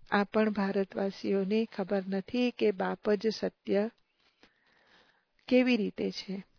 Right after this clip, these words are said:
એ જ સચખંડની સ્થાપના કરે છે.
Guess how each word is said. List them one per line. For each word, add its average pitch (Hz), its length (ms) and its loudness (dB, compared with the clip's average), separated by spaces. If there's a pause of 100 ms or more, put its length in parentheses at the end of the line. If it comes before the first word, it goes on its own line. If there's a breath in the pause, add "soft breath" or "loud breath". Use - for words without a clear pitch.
(240)
એ 226 260 10
જ 233 200 -2 (140)
સચખંડની 202 1040 0
સ્થાપના 196 560 -4
કરે 190 360 -4
છે. - 280 -10